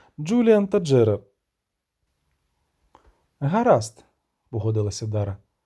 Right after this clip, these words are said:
Хоча що розповідати? Це було вранці, місяців п'ять тому, може, шість. Дідусь обрізав дерева за палацом, він любить це робити сам. І я там була разом з ним.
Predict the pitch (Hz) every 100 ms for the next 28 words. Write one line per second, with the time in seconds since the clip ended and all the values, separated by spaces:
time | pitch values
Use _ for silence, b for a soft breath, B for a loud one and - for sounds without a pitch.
0 | _ _ _ _ _ - 202 233 226 220
1 | - 320 254 - 135 117 107 104 110 -
2 | _ _ _ _ - 226 151 113 151 190
3 | 185 175 175 170 262 277 180 131 - 202
4 | 220 - 110 147 175 b b _ 208 208
5 | 113 - 175 - _ _ _ _ _ 127
6 | 208 302 202 165 190 277 226 143 208 226
7 | 190 180 180 175 175 170 160 156 b b
8 | - 180 226 277 208 - 135 131 160 196
9 | - 120 107 - _ _ _ _ _ 135
10 | 127 127 196 202 147 117 110 113 139 208
11 | 220 190 160